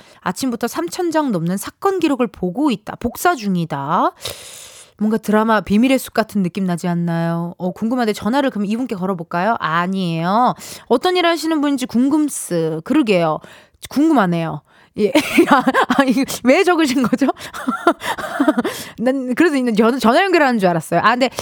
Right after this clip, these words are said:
말머리에 전화가 없어서, 어, 말머리에 또 전화도 없고 콩이시네요. 아니, 어떤 <laughs> 일을 하시는 분인지 궁금스한데 <laughs> 이 약간 느낌이 드라마 비밀의 숲이나 오월 약간 어떤 프로파일러 느낌 아닐까요?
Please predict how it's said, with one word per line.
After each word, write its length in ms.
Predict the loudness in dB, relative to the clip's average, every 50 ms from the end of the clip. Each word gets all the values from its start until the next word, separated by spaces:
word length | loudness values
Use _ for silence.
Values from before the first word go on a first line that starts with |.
| -4 0
말머리에 460 | 2 2 2 4 2 2 4 2 0 0
전화가 500 | 0 0 2 2 2 2 4 2 2 2
없어서, 500 | 0 -4 -2 0 2 2 2 0 0 0
어, 720 | 2 2 2 2 4 4 2 2 2 2 2 2 2 2
말머리에 400 | 2 2 2 2 2 2 2 0
또 100 | 0 -2
전화도 360 | -2 0 2 2 2 2 2 0
없고 520 | -2 -2 _ 0 2 2 4 4 2 0 -2 -10 -20 -12
콩이시네요. 840 | -4 -2 0 0 2 0 0 0 0 0 2 2 2 0 0 -2 -4 -8 -14 -18 -18 -20 -6
아니, 180 | -2 0 2 4
어떤 320 | 4 2 2 4 2 2
<laughs> 140 | 4 4 2
일을 180 | 4 4 4 2
하시는 320 | 2 2 0 0 2 2
분인지 260 | 2 2 2 0 0 -2
궁금스한데 1000 | 0 0 0 0 0 -2 -2 -2 0 0 2 2 2 2 2 2 2 2 0 -4 -8 -16 -14 -6
<laughs> 880 | -4 -4 -4 -4 -2 0 0 0 0 0 -4 -8 -10 -12 -16 -14 -4 0
이 280 | 2 4 4 4 4 4 4
약간 220 | 2 4 4 2
느낌이 300 | 4 4 4 2 2 2
드라마 440 | 4 4 4 4 4 4 2 4 4
비밀의 400 | 4 4 4 4 4 4 4 2
숲이나 720 | 0 -2 -4 0 0 2 2 4 2 4 4 4 2 2 4
오월 600 | 4 4 4 4 4 4 4 2 2 2 2 4 4
약간 320 | 2 2 2 2 0 0
어떤 140 | 2 0 0
프로파일러 580 | 2 2 2 2 2 2 2 4 4 4 2
느낌 240 | 2 0 0 0 0
아닐까요? 720 | 2 2 2 0 0 0 2 2 2 4 4 4 4 2